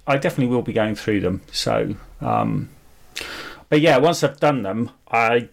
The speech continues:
don't know if I'll want to leave the P S four plugged in,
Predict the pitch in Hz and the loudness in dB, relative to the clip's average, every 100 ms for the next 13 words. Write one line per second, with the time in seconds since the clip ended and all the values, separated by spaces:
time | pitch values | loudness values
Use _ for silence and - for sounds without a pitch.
0 | - 135 127 123 113 117 - 117 110 110 | -2 0 0 0 2 2 2 2 2 0
1 | - _ _ _ 113 107 117 - - 110 | -6 _ _ _ -4 0 0 0 -4 -2
2 | 92 - 110 - - 110 - 92 90 104 | -4 -2 -2 0 0 0 0 -6 0 0
3 | 90 | 0